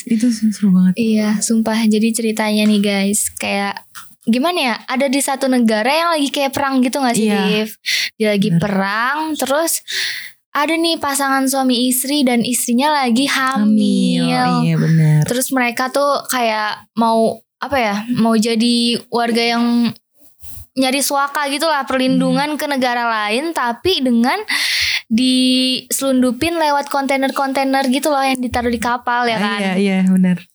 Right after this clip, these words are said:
Speaker 2: Nah, terus abis itu akhirnya singkat cerita mereka udah masuk kontainer itu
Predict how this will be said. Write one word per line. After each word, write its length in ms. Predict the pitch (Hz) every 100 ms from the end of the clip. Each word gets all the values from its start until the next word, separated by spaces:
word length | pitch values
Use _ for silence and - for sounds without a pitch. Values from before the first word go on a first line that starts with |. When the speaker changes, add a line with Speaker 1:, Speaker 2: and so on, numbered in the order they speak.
| -
Speaker 2:
Nah, 160 | - 208
terus 380 | 202 208 214 220
abis 260 | 196 214 214
itu 180 | 196 294 330 - - - - - - -
akhirnya 460 | 254 247 247 262
singkat 320 | 277 269 262 247
cerita 300 | 233 226 269
mereka 380 | 262 233 233
udah 380 | 214 208 214 202
masuk 280 | 208 220 226
kontainer 520 | 226 220 220 208 214
itu 600 | 214 208 190 190 240 277